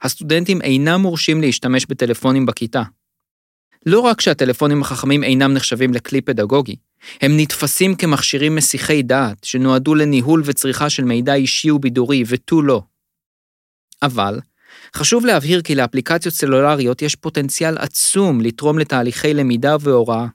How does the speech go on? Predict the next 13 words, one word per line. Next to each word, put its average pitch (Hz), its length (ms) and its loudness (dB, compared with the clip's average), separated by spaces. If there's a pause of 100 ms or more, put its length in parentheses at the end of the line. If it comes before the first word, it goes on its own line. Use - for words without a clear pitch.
(480)
זאת, 160 380 0 (420)
אם 160 160 4
רק 208 220 0
יוקנו 190 440 0
ויוקצו 196 420 0
למרצים 180 480 0
ולסטודנטים 156 600 -2
הכלים, 170 500 0 (260)
המיומנויות 139 760 2
והתנאים 143 520 0
ליישם 113 400 0
פדגוגיה 110 460 -2
סלולרית. 101 720 -4